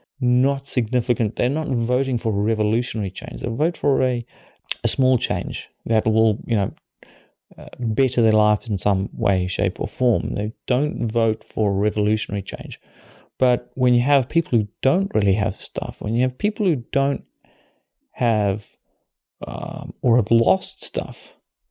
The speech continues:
when you have a, essentially a declining middle class, then you get, uh,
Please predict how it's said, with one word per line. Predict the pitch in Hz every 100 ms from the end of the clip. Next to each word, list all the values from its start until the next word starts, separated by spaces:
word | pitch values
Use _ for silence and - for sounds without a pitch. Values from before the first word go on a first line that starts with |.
| _ _
when | 110
you | 110
have | 107
a, | 101 104 - 120
essentially | - 135 147 117
a |
declining | 98 - - - 156 131 113 110
middle | 147 165
class, | - - - 120 - - _ _ _ _ _ _ _ 120
then | 104 120 156 147 117 107 -
you | 117 110 107
get, | - 127 117 - _ _ _ _ _ _ _ _ -
uh, | 110 104 101